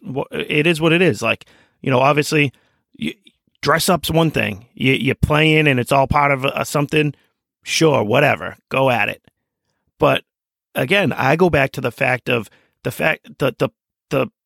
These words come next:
problem being that this kid even has to be in that daycare center s-, a-, as much as he needs to be. I'm not sure what age he started, but it seems like at a pretty young age. And that's what worries me from the Biden administration,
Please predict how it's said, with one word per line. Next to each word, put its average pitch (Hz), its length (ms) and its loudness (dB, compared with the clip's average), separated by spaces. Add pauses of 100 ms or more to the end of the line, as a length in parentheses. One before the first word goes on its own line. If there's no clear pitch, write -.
(220)
problem 160 400 2
being 147 240 4
that 135 160 0
this 143 120 -4
kid 151 200 0
even 135 240 -2
has 147 340 -2
to 147 100 -2
be 165 460 0
in 123 140 -2
that 117 200 -2
daycare 117 380 -4
center 117 480 -4
s-, - 380 -12
a-, 139 200 2
as 117 240 0
much 127 320 0
as 120 260 -4 (760)
he 170 300 4
needs 143 320 2
to 110 80 -6
be. 107 280 -8 (380)
I'm - 140 -2
not 151 160 2
sure 160 160 4
what 135 280 2
age 143 340 2
he 107 80 -4
started, 156 520 0
but 120 140 0
it - 120 -10
seems 147 300 2
like 131 280 0 (320)
at 139 140 2
a - 40 0
pretty 147 260 2
young 170 240 2
age. 180 340 -2 (320)
And 135 380 2
that's 139 260 0
what 170 180 0
worries 135 520 2
me 120 280 0 (180)
from 135 260 0
the 110 80 0
Biden 139 380 0
administration, 113 840 -2